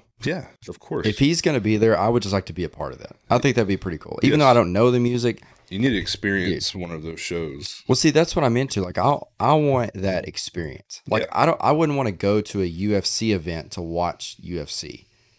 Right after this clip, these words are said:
Speaker 2: It's all about the environment. Wrestling's like that, but I wanna do that with a God's Hate concert.
Speaker 1: Same thing with me.
Speaker 2: It would just be cool.
Speaker 1: When people see God's Hate on a t-shirt, they're like, they don't like that.
Speaker 2: <laughs> Yeah.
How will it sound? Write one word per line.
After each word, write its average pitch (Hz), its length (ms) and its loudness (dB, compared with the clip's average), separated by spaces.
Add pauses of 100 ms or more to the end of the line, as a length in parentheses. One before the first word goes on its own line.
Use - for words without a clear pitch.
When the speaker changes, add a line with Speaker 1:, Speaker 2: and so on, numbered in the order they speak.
(220)
Speaker 2:
It's 98 160 -2
all 104 200 4
about 85 360 -4 (540)
the 98 100 -2
environment. 80 680 -8 (480)
Wrestling's 98 520 2
like 76 160 -6
that, 69 180 -12
but - 160 -16
I 113 120 0
wanna 127 160 4
do 101 140 0
that 90 120 -2
with 80 100 -8
a 82 40 -8
God's 76 340 -4
Hate - 160 -12
concert. - 420 -14
Speaker 1:
Same 98 240 -6
thing 85 200 -10
with 73 140 -14
me. 78 200 -12 (880)
Speaker 2:
It 107 60 0
would 110 140 0
just 104 200 -4
be 80 100 -8
cool. - 200 -16 (640)
Speaker 1:
When 98 120 -6
people 120 240 -4
see 113 140 -4
God's 82 400 -2
Hate 85 260 -6
on 78 100 -14
a 71 60 -16
t-shirt, 76 520 -12
they're 76 160 -8
like, 76 300 -6 (420)
they 78 120 -10
don't 76 220 -12
like 71 220 -16
that. - 920 0
Speaker 2:
<laughs> - 0 -
Yeah. 107 280 -2